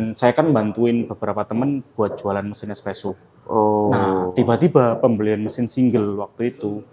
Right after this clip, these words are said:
Speaker 2: Jadi
Speaker 1: lumayan
Speaker 2: rame.
Speaker 1: banyak. Iya,
Speaker 2: Oh.
Speaker 1: lumayan banyak.
Speaker 2: Berarti orang banyak beli mesin buat dipakai di rumah ya waktu itu?
Speaker 1: Waktu itu yang
Speaker 2: Mungkin
Speaker 1: beli di
Speaker 2: ya.
Speaker 1: saya.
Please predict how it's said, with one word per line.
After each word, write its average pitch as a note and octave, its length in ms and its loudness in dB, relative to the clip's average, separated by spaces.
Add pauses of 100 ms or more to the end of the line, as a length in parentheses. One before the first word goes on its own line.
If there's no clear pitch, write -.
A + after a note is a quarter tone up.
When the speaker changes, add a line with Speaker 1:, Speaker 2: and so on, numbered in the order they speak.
(220)
Speaker 2:
Jadi B2+ 120 2 (100)
Speaker 1:
lumayan G2+ 120 8
Speaker 2:
rame. F#2+ 200 4
Speaker 1:
banyak. E2+ 220 0 (100)
Iya, A2 200 0
Speaker 2:
Oh. G2 60 0
Speaker 1:
lumayan G#2 260 -2
banyak. F#2 300 -12 (200)
Speaker 2:
Berarti G2+ 240 -2
orang E3+ 200 -2
banyak A#2 300 -2
beli A2+ 200 2
mesin A2+ 240 0
buat A2 160 2
dipakai - 320 -2
di G#2+ 120 -2
rumah D3 260 2
ya G2+ 160 2
waktu E2+ 240 -2
itu? F2+ 100 0
Speaker 1:
Waktu F#2+ 280 4
itu C3+ 200 6
yang D3+ 120 8
Speaker 2:
Mungkin B2+ 100 4
Speaker 1:
beli F2 140 2
di - 20 2
Speaker 2:
ya. F2+ 60 -2
Speaker 1:
saya. G2+ 260 0